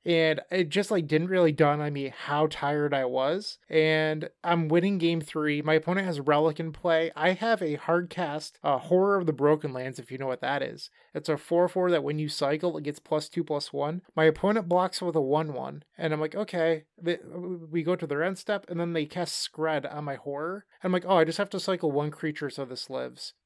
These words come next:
I beat myself up for, like, four rounds over that misplay. And it was only because I was exhausted from not getting any sleep. Like, if I think, I'm, like, confident that if I was actually awake, that wouldn't have happened.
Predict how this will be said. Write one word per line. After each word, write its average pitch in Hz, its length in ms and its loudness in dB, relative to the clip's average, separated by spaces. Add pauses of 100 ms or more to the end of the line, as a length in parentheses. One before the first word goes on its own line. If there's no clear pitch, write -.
I 156 160 2
beat 185 260 -2
myself 165 460 0
up 151 200 0
for, 156 140 -2
like, 131 180 -4
four 156 460 4
rounds 139 380 2
over 131 220 -4
that 123 180 -6
misplay. 131 640 -8
And 185 120 -2
it 180 40 0
was 185 100 -2
only 285 200 0
because 226 280 -2
I 185 80 2
was 156 140 2
exhausted 151 580 -4
from 151 140 -10
not 139 160 -6
getting 139 260 -8
any 127 160 -12
sleep. 143 420 -10
Like, 170 260 0
if 170 180 0
I 165 80 4
think, 190 340 -4 (220)
I'm, 202 160 0
like, 226 160 0
confident 156 480 -2
that 143 140 -2
if 143 120 -4
I 151 80 -2
was 147 120 0
actually 139 340 -2
awake, 127 420 -4 (340)
that 151 120 2
wouldn't 147 240 -2
have 131 80 -14
happened. 170 440 -6